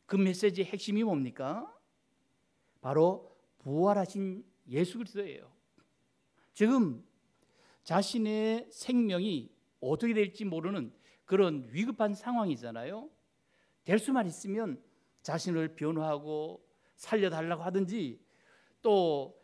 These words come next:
이, 어, 구금에서 풀려나도록 그렇게 자신을 변명해야 될 텐데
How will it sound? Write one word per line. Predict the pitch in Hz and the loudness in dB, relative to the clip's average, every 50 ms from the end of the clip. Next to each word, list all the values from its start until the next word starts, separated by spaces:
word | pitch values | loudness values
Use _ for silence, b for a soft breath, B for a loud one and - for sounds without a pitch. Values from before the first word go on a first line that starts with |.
| _ - | _ -6
이, | 202 196 190 180 185 - - - | -4 -2 -2 -2 -2 -6 -8 -10
어, | 175 151 147 143 143 139 - | -8 -6 -4 -4 -4 -6 -4
구금에서 | - 214 202 190 175 151 139 - - 175 156 147 - - | -2 -2 0 2 2 0 0 -2 -2 -4 -4 -4 -6 -10
풀려나도록 | - - - 240 254 262 247 247 220 190 240 240 208 135 - - - _ _ _ _ _ _ | -18 -12 -8 -4 -2 0 0 0 0 0 0 0 -2 -2 -4 -10 -20 _ _ _ _ _ _
그렇게 | - 233 233 233 - - 165 165 196 233 247 - B B B B B B | -4 -2 -2 -2 0 -2 -2 -2 0 -2 -2 -4 B B B B B B
자신을 | - 147 165 180 - 240 220 214 214 214 208 220 233 - - - _ | -6 -6 -4 -4 -4 -2 0 0 0 2 0 -2 -4 -8 -14 -14 _
변명해야 | - 156 170 190 233 233 208 190 | -4 0 4 4 6 6 6 4
될 | 156 143 127 117 | 2 0 -2 -4
텐데 | - 127 120 113 139 139 131 131 123 113 - - | -6 -8 -8 -6 -6 -6 -6 -6 -8 -10 -12 -16